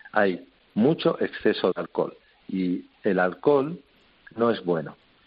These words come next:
Ahora bien, concretamos, se está hablando de una copa de vino al día.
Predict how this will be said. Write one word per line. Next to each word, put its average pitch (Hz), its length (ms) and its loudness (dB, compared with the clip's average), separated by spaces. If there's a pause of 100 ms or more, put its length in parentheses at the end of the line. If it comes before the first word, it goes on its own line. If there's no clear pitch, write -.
Ahora 139 240 2
bien, 85 260 -6 (680)
concretamos, 98 680 -2 (480)
se - 60 -8
está - 180 -2
hablando 113 400 0
de 104 100 0
una 104 200 -4
copa - 360 -2
de 87 120 -4
vino 90 260 -2
al 80 180 -12
día. - 100 -20